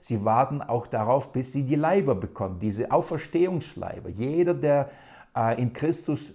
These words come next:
stirbt, ab, ab der Himmelfahrt Jesu bis zu seiner Wiederkunft,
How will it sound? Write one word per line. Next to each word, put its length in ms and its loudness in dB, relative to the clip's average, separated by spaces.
stirbt, 640 2
ab, 400 -2
ab 240 0
der 280 6
Himmelfahrt 580 2
Jesu 320 -2
bis 340 2
zu 100 -6
seiner 320 -2
Wiederkunft, 640 -6